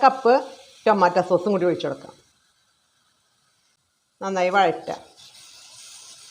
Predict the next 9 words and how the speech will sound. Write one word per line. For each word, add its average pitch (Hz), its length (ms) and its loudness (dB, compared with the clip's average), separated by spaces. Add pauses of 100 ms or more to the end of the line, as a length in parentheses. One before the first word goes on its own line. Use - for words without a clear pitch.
(1700)
ഒരു 269 120 -4 (100)
കാൽ 262 180 8 (160)
കപ്പ് 269 200 4 (100)
വെള്ളം 190 260 4
കൂടി 185 180 0
ചേർത്ത് 190 220 4
കൊടുത്ത് 175 260 0
തിളപ്പിച്ചെടുക്കാം 165 540 0
കേട്ടോ. 156 180 0